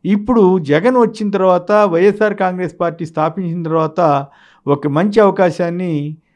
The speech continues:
ఆయన కుమారుడైన రత్తయ్య గారి కుమారుడైన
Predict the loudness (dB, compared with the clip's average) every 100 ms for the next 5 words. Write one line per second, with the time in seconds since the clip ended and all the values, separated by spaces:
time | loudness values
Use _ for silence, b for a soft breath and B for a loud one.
0 | _ -4 -4 -2 -2 0 2 0 0 -2
1 | -2 -4 -2 -2 -2 -2 0 0 0 -4
2 | -4 -2 -4 -4 -6 -10